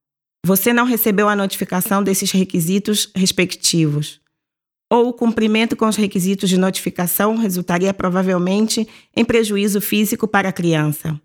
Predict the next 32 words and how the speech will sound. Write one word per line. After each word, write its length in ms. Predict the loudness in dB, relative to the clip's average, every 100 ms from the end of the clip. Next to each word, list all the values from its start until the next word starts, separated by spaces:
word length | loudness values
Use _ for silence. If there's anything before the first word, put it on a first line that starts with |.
| _ _ _ _ _ -4
e 60 | 0
poderá, 480 | 2 2 2 4 2
a 40 |
critério 380 | 0 0 0 2
do 120 | 0
tribunal 560 | 0 0 2 2 2 2
ou 100 | 0
de 140 | 2
um 120 | 0
juiz 280 | 2 0 0
administrativo, 1000 | 0 2 2 0 -2 -2 0 2 2 -2 -6 _ -2
não 120 | 0
ser 140 | 2 2
reduzido 600 | 2 2 2 2 2 2
ou 60 | 2
negado 420 | 0 2 2 0
em 60 |
decorrência 600 | -2 0 0 2 2 0
do 80 | -2
fornecimento 720 | 0 0 0 0 0 2 2
da 120 | 2 2
notificação 600 | 0 -2 -4 -4 0 0
exigida. 600 | 2 2 2 2 2 -2 -8 _ _ _ _ _ _ _ _ _ _ -4
Você 320 | 0 2 2 0
for 200 | 2 0
analfabeto 880 | 2 0 0 2 2 2 0 -4 -2
e 80 | 2
não 140 | 2
puder 320 | 2 0 0
escrever 460 | 0 0 0 2 2
em 180 | 2 2
inglês 580 | 2 2 2 -2 -8